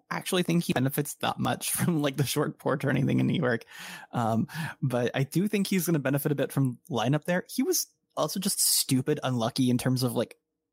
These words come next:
there, you know, there's a lot of different times, type, types of unlucky. There's the,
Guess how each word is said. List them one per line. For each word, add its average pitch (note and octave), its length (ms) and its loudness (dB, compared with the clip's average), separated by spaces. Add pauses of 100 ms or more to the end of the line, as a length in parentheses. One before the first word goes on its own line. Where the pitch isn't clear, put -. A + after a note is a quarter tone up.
(500)
there, C#3+ 220 -2
you G3+ 80 0
know, B2 80 0
there's A#2+ 140 0
a C#3 40 0
lot C#3+ 100 2
of D#3 60 2
different D3+ 140 0
times, A#2+ 300 0
type, B2 220 -4 (260)
types C3 200 -2
of A#2+ 80 0
unlucky. - 440 -6
There's B2 220 0
the, A2+ 200 0